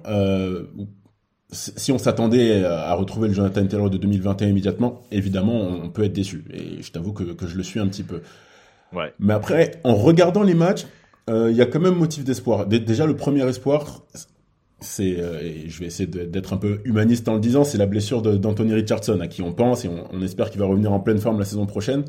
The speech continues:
Speaker 1: Mais le fait, euh, qu'il n'y ait plus un, un quarterback coureur, ça laisse des courses, euh, au running back, à, à Zach
Speaker 2: Ouais,
Speaker 1: Moss
Speaker 2: mais
Speaker 1: et
Speaker 2: justement, justement, en fait, c'est pas Gardner Minshew le problème. Le problème, c'est que c'est peut-être pas le running back numéro un des Colts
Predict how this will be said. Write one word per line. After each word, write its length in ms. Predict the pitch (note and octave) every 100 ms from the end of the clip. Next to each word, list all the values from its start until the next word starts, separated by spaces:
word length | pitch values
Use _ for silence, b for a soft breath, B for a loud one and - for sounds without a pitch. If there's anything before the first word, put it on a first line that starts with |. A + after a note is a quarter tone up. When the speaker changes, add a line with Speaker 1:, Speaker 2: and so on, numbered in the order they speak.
| B B B B B B
Speaker 1:
Mais 160 | G2+ G#2+
le 200 | A2 A2
fait, 540 | E3+ F3 - - -
euh, 300 | A2+ G2+ G2 F#2+ -
qu'il 180 | - A2
n'y 60 |
ait 40 | G#2 -
plus 240 | - D#3+ D#3
un, 220 | B2+ - -
un 240 | A2+ A2
quarterback 460 | G#2+ A2 A#2+ C3 B2+
coureur, 400 | C#3 B2 D#3 F3+ - B B B B
ça 240 | - B2
laisse 320 | A#2 E3 F3+
des 140 | A2 B2
courses, 400 | C#3 D3 D3+ -
euh, 240 | G#2 G#2 G2+
au 140 | A2+
running 240 | G#2+ A2+ G#2
back, 240 | F2 E2+
à, 120 | F2+ F2+
à 140 | G2
Zach 180 | G2 A#2
Speaker 2:
Ouais, 120 | E3
Speaker 1:
Moss 60 | C#3+
Speaker 2:
mais 40 |
Speaker 1:
et 40 |
Speaker 2:
justement, 560 | G#2 G#2 G#2 E3+ G3+ - -
justement, 560 | - F#2+ - B2 E3 E3 -
en 60 | G#2
fait, 160 | D3+ D#3
c'est 100 | G3
pas 160 | D3+
Gardner 320 | C3 A#2 A2+
Minshew 300 | G#2+ C3 -
le 80 | D#3+
problème. 300 | - G#2 G#2 G#2
Le 120 | - F2+
problème, 220 | C3+ E3+
c'est 200 | - F2
que 180 | - F#2+
c'est 140 | G#2
peut-être 260 | - G2 -
pas 100 | G#3
le 140 | C#3+
running 320 | A#2 A2+ A#2
back 140 | C3+ C3
numéro 280 | G#2 G2+
un 160 | G#2 C3
des 140 | G2
Colts 380 | - F3+ F#3 -